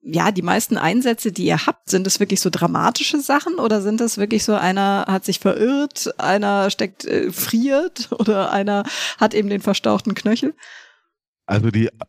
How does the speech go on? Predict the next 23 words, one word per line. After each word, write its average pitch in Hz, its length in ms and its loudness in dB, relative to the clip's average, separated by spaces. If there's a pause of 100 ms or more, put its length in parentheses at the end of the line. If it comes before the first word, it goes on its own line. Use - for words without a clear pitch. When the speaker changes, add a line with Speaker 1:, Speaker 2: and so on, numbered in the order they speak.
(100)
Speaker 2:
überwiegende 131 680 0
Zahl 95 340 0
der 110 140 2
Einsätze 101 500 -2
zahlenmäßig 98 680 0
sind 92 240 -4 (380)
Verletzungen, 104 600 2
die 98 140 -2
durch 95 220 0
die - 100 -4
Bewegung, 107 540 2
also 101 160 0
durch 95 100 0
den 104 120 2
Sport - 320 -2
stattfinden. 90 640 0 (440)
Und 98 320 0
der 90 140 4
Unterschied 123 480 0
besteht 113 340 2
einfach 101 340 0
darin, 104 460 0 (100)
ähm, 101 500 0